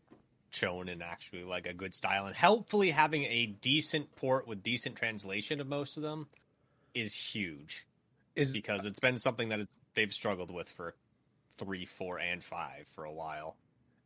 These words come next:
Speaker 2: Yeah, so that's something that actually kinda came to mind for me was, like,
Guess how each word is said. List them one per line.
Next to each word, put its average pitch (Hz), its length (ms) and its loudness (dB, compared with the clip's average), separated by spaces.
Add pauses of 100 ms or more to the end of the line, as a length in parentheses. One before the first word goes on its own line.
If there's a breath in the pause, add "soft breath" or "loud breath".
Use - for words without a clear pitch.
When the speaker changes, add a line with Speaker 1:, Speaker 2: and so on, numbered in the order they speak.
(100)
Speaker 2:
Yeah, 185 480 6
so 175 240 8
that's 165 380 6
something 202 420 6
that 127 140 6
actually 120 520 6
kinda 113 420 6
came 117 280 2
to 107 80 -2
mind 101 280 2
for 120 120 -2
me 104 180 0
was, 95 180 -2
like, 98 220 2